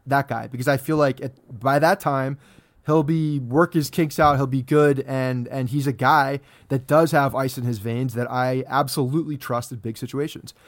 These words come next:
because we've seen it a million times with him. Um, and he's, he's built that credibility. He's built that, you know, with his, with his work. He's, he's got the body of work.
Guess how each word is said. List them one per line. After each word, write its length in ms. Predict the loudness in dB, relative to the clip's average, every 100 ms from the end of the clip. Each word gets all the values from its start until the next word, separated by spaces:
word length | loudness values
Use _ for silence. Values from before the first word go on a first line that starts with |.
| -12 -6
because 320 | 0 0 2
we've 180 | -2 0
seen 240 | 0 2
it 100 | 2
a 40 | 2
million 320 | 2 2 0
times 360 | -2 -4 -6 -8
with 100 | -8
him. 220 | -10 -12 _ -20 _ -4
Um, 320 | -4 -4 -6
and 200 | -6 -4
he's, 260 | -2 -4 -4
he's 200 | -4 -4
built 300 | 2 2 4
that 160 | 2 2
credibility. 540 | 0 0 0 0 -2
He's 160 | -4 -6
built 320 | 0 0 0
that, 260 | 0 0 -4 _ _ _ -8
you 80 | -2
know, 120 | 0
with 240 | 2 2
his, 260 | 2 2 0
with 180 | -4 0
his 200 | 0 0
work. 400 | -4 -4 -8 _ _ _ _ _
He's, 220 | -6 -4
he's 200 | -4 2
got 200 | 2 2
the 60 | 4
body 220 | 4 4
of 100 | 0
work. 300 | -2 -6